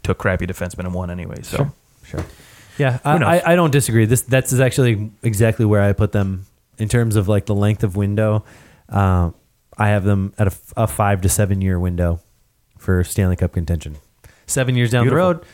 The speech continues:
Speaker 2: Tavares is thirty-six, but even then, if you have all the rest of your guys, you're <laughs> still probably,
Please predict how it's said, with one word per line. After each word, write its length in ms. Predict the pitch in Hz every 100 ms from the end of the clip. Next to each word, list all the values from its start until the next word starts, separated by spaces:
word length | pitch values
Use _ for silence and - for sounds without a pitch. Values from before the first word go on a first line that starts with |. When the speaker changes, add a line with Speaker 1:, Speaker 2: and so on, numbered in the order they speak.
| _
Speaker 2:
Tavares 440 | - 117 127 123 -
is 60 |
thirty-six, 560 | - 127 120 - 175 -
but 160 | 127 131
even 220 | 135 123
then, 260 | 131 127 127
if 140 | 107
you 100 | 113
have 180 | 110 123
all 160 | 117 113
the 80 |
rest 220 | 107 113 -
of 60 | 101
your 100 | 92
guys, 320 | 107 107 95
you're 80 | 95
<laughs> 20 |
still 320 | - - 202
probably, 320 | - - 156